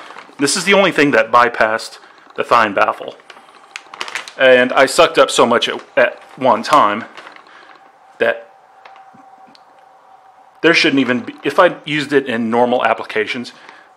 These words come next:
there wouldn't even be one thirtieth of this in here right now. No big deal, I can just empty it out. It is what it is. So, um,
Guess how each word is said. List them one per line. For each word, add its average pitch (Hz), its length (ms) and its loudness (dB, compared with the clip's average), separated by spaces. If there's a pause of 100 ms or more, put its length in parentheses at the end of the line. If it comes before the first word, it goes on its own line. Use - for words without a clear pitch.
(160)
there 156 120 0
wouldn't 143 180 2
even 120 200 -2
be 117 200 -6
one 110 640 -8 (760)
thirtieth 107 460 2
of 117 120 -10
this 113 260 -8
in 107 140 -8
here 107 120 -10
right 101 280 -8
now. 120 240 -10 (1600)
No 135 140 0
big 120 200 0
deal, 117 240 2
I 113 80 4
can 127 140 -4
just 120 220 -6 (500)
empty 123 320 -6
it 117 80 -2
out. 107 400 -4 (1400)
It 123 80 -4
is 120 180 -6
what 117 140 -6
it 104 120 -10
is. 104 220 -10 (960)
So, 131 460 -6 (1800)
um, 117 320 -4